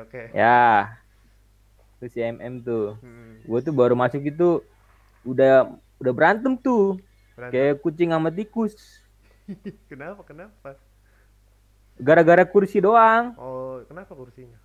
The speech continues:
Speaker 2: Gue kan sama si Boking tuh,
Speaker 1: Hmm.
Speaker 2: Boking. Gue tuh pengen
Speaker 1: Boking
Speaker 2: belakang
Speaker 1: da-,
Speaker 2: si Boking.
Speaker 1: Boking
Speaker 2: Terus
Speaker 1: dari
Speaker 2: dia
Speaker 1: ini?
Speaker 2: bilang, "Enggak, enggak lah, gue," iya, Boking, Rian, Rian.
Speaker 1: Rian Demasif.
Speaker 2: "Enggak lah," kata dia. "Gue di belakang," katanya
Speaker 1: Eh.
Speaker 2: dia.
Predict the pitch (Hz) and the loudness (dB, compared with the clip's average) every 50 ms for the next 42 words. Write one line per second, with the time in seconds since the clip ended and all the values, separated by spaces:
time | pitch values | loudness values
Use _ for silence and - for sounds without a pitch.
0 | _ _ _ _ _ _ _ _ 110 143 170 196 208 196 185 175 165 156 - 160 | _ _ _ _ _ _ _ _ -2 -2 0 0 0 0 0 -2 -2 -4 -6 -2
1 | 143 143 165 170 - - 214 202 202 185 - 156 151 151 156 160 160 147 135 135 | 0 0 0 0 0 -4 -4 -4 -6 -6 -4 -4 -2 -2 -2 -4 -4 -4 -4 -4
2 | 139 139 117 113 143 143 143 143 147 156 151 180 165 - 151 147 139 139 139 139 | -4 -4 -6 -8 -6 -6 -6 -4 -4 -6 -6 -6 -6 -6 -4 -4 -4 -6 -8 -12
3 | 139 _ _ _ _ 143 147 - 135 131 131 131 127 127 123 - 135 135 131 135 | -18 _ _ _ _ -18 -16 -12 -8 -6 -4 -4 -4 -6 -8 -10 -8 -6 -6 -6
4 | 139 - _ - 147 143 147 147 147 139 139 139 139 139 - 156 147 143 143 139 | -6 -8 _ -10 -8 -6 -6 -6 -6 -8 -10 -12 -16 -18 -18 -20 -18 -14 -12 -10
5 | 139 139 135 123 120 131 139 147 147 139 - - - _ _ _ 127 139 175 170 | -4 -2 -2 -2 0 0 0 0 0 0 -4 -12 -18 _ _ _ -4 0 0 2
6 | - - - - - 69 - - _ _ _ _ 117 147 180 202 220 202 185 160 | 2 0 -6 -12 -18 -20 -20 -20 _ _ _ _ 2 4 4 6 6 4 4 4
7 | 151 170 180 - - - - - - - _ _ _ _ _ - 107 117 123 127 | 2 0 0 0 -6 -14 -20 -20 -20 -20 _ _ _ _ _ -10 -6 -2 -2 -2
8 | 127 127 123 120 - _ 151 147 139 131 139 139 139 139 131 131 131 127 127 127 | 0 -2 -4 -6 -6 _ -10 -8 -6 -2 0 0 0 0 0 -4 -4 -4 -4 -6
9 | 127 - _ _ _ _ _ _ _ _ _ _ _ _ _ _ _ _ _ 143 | -8 -14 _ _ _ _ _ _ _ _ _ _ _ _ _ _ _ _ _ -18
10 | 143 139 139 139 139 143 139 - 151 135 127 _ _ _ _ 113 139 156 180 214 | -16 -16 -16 -14 -14 -16 -16 -16 -20 -20 -20 _ _ _ _ 0 2 4 6 6
11 | 214 196 170 147 147 143 147 156 147 135 131 131 - _ _ _ _ _ _ _ | 6 6 4 2 2 0 2 2 4 2 2 0 -6 _ _ _ _ _ _ _
12 | _ _ _ _ _ _ _ _ _ 175 196 190 185 160 175 170 170 170 - 208 | _ _ _ _ _ _ _ _ _ -2 2 2 2 4 6 4 4 4 2 -2
13 | 196 180 165 151 156 151 143 139 143 160 156 147 | 0 -2 -2 -4 -4 -6 -6 -6 -4 -4 -2 -2